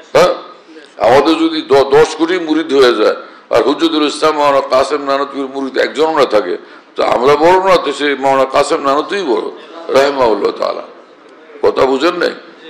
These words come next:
হ্যাঁ। তো সেই, সেই বিষয়কে আমাদের মনে রাখতে হবে। আমাদের আকাবের দ্বীনের রাস্তা থেকে আমাদের কোনোভাবে দূরে সরা যাবে না।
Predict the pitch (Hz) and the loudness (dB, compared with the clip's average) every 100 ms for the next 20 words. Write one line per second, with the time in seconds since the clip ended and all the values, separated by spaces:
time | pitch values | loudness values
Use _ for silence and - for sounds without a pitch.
0 | - - - - - - - 92 87 - | -20 -20 -20 -20 -20 -6 2 4 4 0
1 | - - - - - 101 104 127 131 - | -10 -18 -20 -20 -8 -4 2 4 2 2
2 | 151 160 139 175 190 165 160 147 139 139 | 2 2 2 4 4 4 4 2 2 2
3 | 120 110 - 104 92 82 80 - - - | 2 0 -2 -2 0 -2 -6 -14 -20 -6
4 | 95 123 131 127 147 131 131 131 156 127 | -2 2 4 4 4 2 0 -4 -4 2
5 | 120 120 156 151 139 139 131 120 107 175 | 2 2 -2 -2 0 0 0 -2 -4 -2
6 | 180 156 139 127 120 110 113 107 101 113 | 0 2 0 -2 -2 -2 0 -2 0 0
7 | 113 | -2